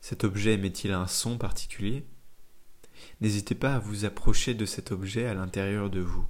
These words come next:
dans votre imagination, et imaginez le manipuler, le toucher.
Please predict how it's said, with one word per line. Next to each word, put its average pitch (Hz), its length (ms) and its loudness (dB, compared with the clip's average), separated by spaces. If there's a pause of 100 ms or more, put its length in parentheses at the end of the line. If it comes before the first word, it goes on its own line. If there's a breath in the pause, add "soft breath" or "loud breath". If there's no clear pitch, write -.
(680)
dans 101 120 2
votre 90 300 8
imagination, 95 720 -4 (760 loud breath)
et 101 460 2 (100)
imaginez 107 460 2
le 104 100 2
manipuler, 95 600 0
le 92 140 -4
toucher. - 480 12